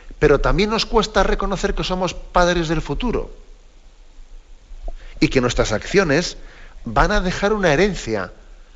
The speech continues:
a los demás, para bien y para mal. ¿Mm? Para bien y para mal. Es decir, que a veces fácilmente el hombre recuerda que es hijo del pasado, otras veces no lo recuerda, ¿eh? Pero suele olvidar con frecuencia que vamos a ser padres del futuro.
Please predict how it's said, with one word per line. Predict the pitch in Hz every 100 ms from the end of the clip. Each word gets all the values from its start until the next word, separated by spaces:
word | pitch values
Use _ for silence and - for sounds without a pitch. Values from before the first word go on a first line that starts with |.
| - -
a | -
los | 120 113
demás, | 117 104 -
para | 123 117
bien | 131 190
y | 214
para | 170 131
mal. | 160 175 82 - - - - - - - - - - - - - - - - - - - - - - - - -
¿Mm? | 151 - -
Para | 110
bien | 117 180
y |
para | 151 117
mal. | 156 117
Es |
decir, | 117 123
que | 117 123 - - - - -
a | 95
veces | 139 165
fácilmente | 165 147 147 156 135
el |
hombre | 147 147
recuerda | - - 156 123
que | -
es | -
hijo | 120 123
del | 123 -
pasado, | 107 143 151 147 - -
otras | 123 123 123
veces | 131 117
no | 120
lo | 101
recuerda, | - 175 185 107 151
¿eh? | 220 - - - - -
Pero | 123 104 101 -
suele | - 123 131
olvidar | 131 131 143
con | 147
frecuencia | 143 131 139 170
que | - 101
vamos | 127 170 190
a | 131
ser | 139 139
padres | 143 139 127
del | 117 104
futuro. | 214 - 196 104